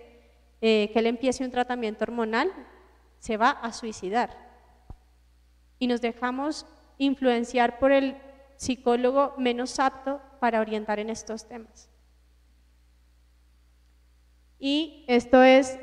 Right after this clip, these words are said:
eh, lo que hablábamos de falta de modestia y pudor en el material audiovisual y en el lenguaje.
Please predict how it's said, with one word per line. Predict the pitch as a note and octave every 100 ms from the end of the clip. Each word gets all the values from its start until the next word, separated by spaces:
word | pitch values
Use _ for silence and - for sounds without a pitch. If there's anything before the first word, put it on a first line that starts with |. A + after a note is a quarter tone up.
| A3+
eh, | A#3 A#3 A3 A3
lo | A3
que | A3
hablábamos | A3+ A3 A#3 A#3 B3 C4+ B3+
de | B3+ B3 A#3 A3 - - -
falta | - B3 B3 B3+
de | C4+
modestia | C4+ B3 A#3 A#3 A#3+
y |
pudor | A#3+ C4 A#3+ A3+
en | A3+
el | A#3+
material | B3+ A#3 A3 G#3+ G#3 -
audiovisual | A#3 A#3 A#3 A#3 A#3 A3 A3+ G#3 G#3+
y | A#3
en | A3
el | G#3+
lenguaje. | G3 G3 A#3 G#3+ -